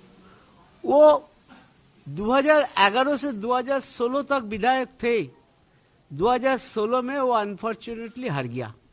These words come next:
उसके साथ साथ उसको तृणमूल कांग्रेस बीरभूम डिस्ट्रिक्ट का यूथ तृणमूल कांग्रेस के प्रेसिडेंट किया था।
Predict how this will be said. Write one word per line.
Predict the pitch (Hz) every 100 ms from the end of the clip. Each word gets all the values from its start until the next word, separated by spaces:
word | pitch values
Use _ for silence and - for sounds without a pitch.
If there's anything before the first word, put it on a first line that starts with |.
| _ _ _ _ _ _ _ _ 226
उसके | 233 311
साथ | 277 - 262
साथ | - 311 208 196 - - - - _ _ _ _ _ -
उसको | 202 269 277
तृणमूल | 277 214 220 240 254
कांग्रेस | 214 185 190 170 143 - - _ _ _ 123
बीरभूम | 120 214 247 220 269 294
डिस्ट्रिक्ट | 202 185 180 - 247 -
का | - 151 131 - _ _ _ -
यूथ | 233 294 - - _ _
तृणमूल | 196 208 233 247
कांग्रेस | 220 202 185 190 -
के | 240
प्रेसिडेंट | - 135 147 156 135 123
किया | 127 110
था। | -